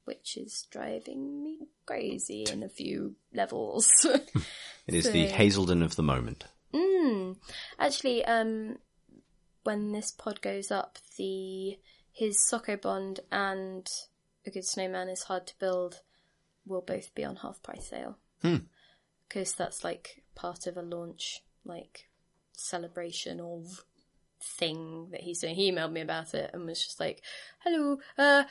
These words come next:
Speaker 1: you know, I'm not sure if you're going to write anything off the back of, you know, uh, interviewing at G D C and stuff. Um,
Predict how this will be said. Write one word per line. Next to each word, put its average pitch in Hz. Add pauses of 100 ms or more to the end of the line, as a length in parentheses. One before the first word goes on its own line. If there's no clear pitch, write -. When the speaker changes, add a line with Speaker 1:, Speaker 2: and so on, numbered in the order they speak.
(140)
Speaker 1:
you 294
know, 269
I'm 254
not 269
sure 262
if 262
you're 254
going 247
to 233
write 226
anything 226
off 220
the -
back 208
of, 208 (120)
you 214
know, 190 (180)
uh, 190 (360)
interviewing 185
at -
G 196
D 190
C 185
and 185
stuff. 180
Um, 180